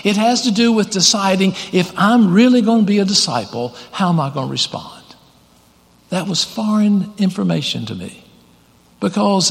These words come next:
every year as a child growing up in a Presbyterian church, the fall campaign came,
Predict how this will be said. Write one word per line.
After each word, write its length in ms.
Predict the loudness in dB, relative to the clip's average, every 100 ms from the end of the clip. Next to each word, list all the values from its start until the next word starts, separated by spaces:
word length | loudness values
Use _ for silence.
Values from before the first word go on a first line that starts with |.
| 0
every 260 | 0 2
year 340 | 2 4 2 2
as 120 | 0
a 60 | -2
child 500 | -2 -2 -4 -4 -2
growing 320 | 0 0 -2
up 140 | -4
in 80 | -6
a 60 | -4
Presbyterian 720 | -2 -2 -4 -4 -2 -2 -2
church, 380 | -2 -2 -2 -8 -12 -4
the 80 | -2
fall 320 | 2 2 2
campaign 640 | -2 -2 -2 0 0 0
came, 500 | 0 2 2 0 -4